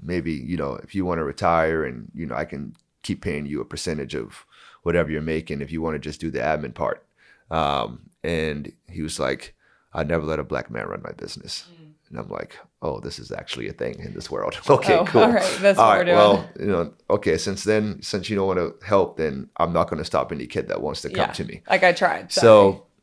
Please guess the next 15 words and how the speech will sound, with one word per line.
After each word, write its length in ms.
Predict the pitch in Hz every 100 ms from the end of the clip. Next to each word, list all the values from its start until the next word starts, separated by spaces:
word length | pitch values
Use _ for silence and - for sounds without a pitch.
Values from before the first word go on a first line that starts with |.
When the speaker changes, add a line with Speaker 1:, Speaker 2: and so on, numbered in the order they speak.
| _ _ -
Speaker 1:
the, 240 | 104 80
these, 400 | 69 107 101 -
the 120 | -
older 300 | 82 95 120
kids, 320 | 113 113 101 87
the 60 |
high, 140 | 90 92
the 120 | 95
middle 160 | 95 95
school 180 | - 87
kids 200 | 98 76
start 220 | 92 -
coming 220 | 95 78
to 60 | 76
me 240 | 73 73